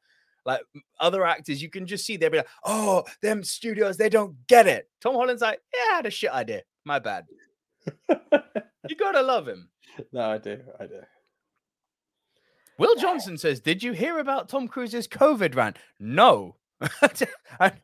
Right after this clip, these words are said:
Speaker 1: I'm not sure
Speaker 2: And
Speaker 1: I
Speaker 2: there
Speaker 1: want
Speaker 2: goes
Speaker 1: to.
Speaker 2: also, <laughs> there goes any form of payment. But we'll leave it alone.
Speaker 1: Oh, Andy Hart, you are speaking my fucking language, my bro. Bring back Brosnan as old Bond. You will never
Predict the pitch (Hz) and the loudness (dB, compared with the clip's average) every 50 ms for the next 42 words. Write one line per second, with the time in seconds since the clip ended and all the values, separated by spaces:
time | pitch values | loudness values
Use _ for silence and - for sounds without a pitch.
0 | _ _ - 151 208 269 247 - - 196 202 220 202 190 - 175 165 151 139 143 | _ _ -6 -4 -2 -2 0 4 6 6 8 10 10 8 10 8 6 4 4 2
1 | 139 135 - 143 127 - - - - 202 185 175 170 165 160 143 143 143 - 113 | 0 0 0 -2 -6 -8 -10 -12 -10 -2 0 0 0 2 0 -2 -2 0 -2 -4
2 | - 120 - - 127 110 107 101 _ - 101 87 - - - - - _ _ - | -4 -6 -8 -8 -10 -10 -10 -14 _ -16 -16 -16 -18 -20 -20 -20 -20 _ _ -4
3 | 175 156 165 165 151 131 120 110 104 - - - 82 - - _ _ - - _ | -2 0 2 2 2 0 0 -2 -6 -10 -14 -16 -16 -18 -20 _ _ -20 -20 _
4 | _ _ - - - - 160 - - - - - - 120 123 123 123 127 127 127 | _ _ -20 -20 -20 -20 -20 -20 -20 -20 -20 -10 -4 0 2 2 2 2 0 -2
5 | 120 123 120 120 120 117 110 107 120 123 117 110 - - - - - 143 120 - | -4 -6 -6 -4 -4 -4 -4 -6 -8 -8 -6 -6 -6 -8 -10 -10 -10 -10 -10 -10
6 | - 113 113 110 107 - - - 123 - - 113 107 110 110 110 107 104 98 95 | -12 -12 -10 -10 -12 -8 -6 -6 -6 -6 -8 -12 -10 -8 -8 -8 -8 -10 -12 -12
7 | 92 98 104 101 101 98 107 104 98 98 98 101 117 123 123 127 120 110 - 113 | -10 -8 -6 -6 -6 -4 -4 -6 -6 -6 -8 -6 -6 -6 -4 -6 -8 -6 -2 -2
8 | 113 113 - - 101 _ - 117 113 107 104 107 104 98 98 98 101 98 104 107 | -2 -2 -2 -6 -14 _ -6 -6 -6 -6 -6 -10 -12 -12 -10 -10 -8 -6 -4 -4
9 | 104 104 104 98 92 101 98 98 92 92 87 - _ _ _ _ _ _ _ _ | -2 -4 -4 -6 -6 -4 -4 -4 -6 -8 -14 -20 _ _ _ _ _ _ _ _
10 | _ _ _ _ _ _ _ _ _ _ _ _ _ _ _ _ _ _ _ _ | _ _ _ _ _ _ _ _ _ _ _ _ _ _ _ _ _ _ _ _
11 | _ - - 139 156 165 165 175 196 233 269 277 - 240 220 254 330 359 | _ -12 -8 -4 -2 -2 0 4 4 6 6 6 6 4 4 4 4 0